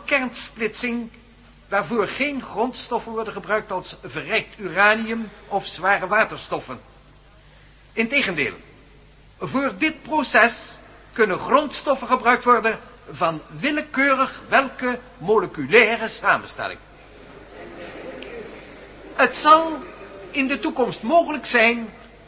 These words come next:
ongelimiteerde hoeveelheden energie te winnen uit bijvoorbeeld water.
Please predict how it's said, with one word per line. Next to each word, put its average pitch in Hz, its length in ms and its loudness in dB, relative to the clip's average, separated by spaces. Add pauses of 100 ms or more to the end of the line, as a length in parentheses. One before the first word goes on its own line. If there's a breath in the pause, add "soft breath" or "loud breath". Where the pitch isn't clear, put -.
ongelimiteerde 247 1160 0
hoeveelheden 196 880 2
energie 165 540 -2
te 247 120 -4
winnen 208 440 0 (360 loud breath)
uit 196 320 0 (120)
bijvoorbeeld 147 840 -2 (320)
water. 165 360 4